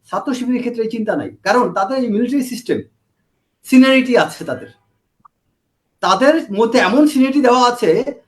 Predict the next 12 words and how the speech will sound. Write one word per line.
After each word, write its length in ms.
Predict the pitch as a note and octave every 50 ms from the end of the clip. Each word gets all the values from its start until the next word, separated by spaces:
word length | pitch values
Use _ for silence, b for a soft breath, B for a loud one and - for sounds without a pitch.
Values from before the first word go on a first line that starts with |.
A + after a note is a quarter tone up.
| _ _ -
যে 100 | F3+ F#3+
একজন 320 | F#3+ F#3+ G3 A#3 C#4+ C4+
সভাপতিকে 520 | B3+ - A#3+ A#3+ A#3+ C4 - C#4 B3+ C4
অ্যারেস্ট 320 | A#3 G3+ G3+ C4+ C4 - -
করলে 240 | - B3 A3 G3 F3+
পরবর্তী 560 | E3+ F#3+ G3 G#3+ B3 B3 C4+ D4 - D4+ C#4+
কে 240 | - - B3+ C4 C4+
নি-, 460 | C#4 C4 B3+ B3+ - - B3+ A#3+ - -
কে 300 | A#3+ B3 C4 A#3 F3+ G#3+
অটোমেটিক 460 | G3+ F#3+ F#3+ F#3+ C4 C4 C4 C#4+ G#3+
দায়িত্বে 300 | G#3+ G#3 G#3+ G#3 - C#4
আসবেন, 400 | B3+ A3+ G3+ F#3 D#3+ C3+ C3 C3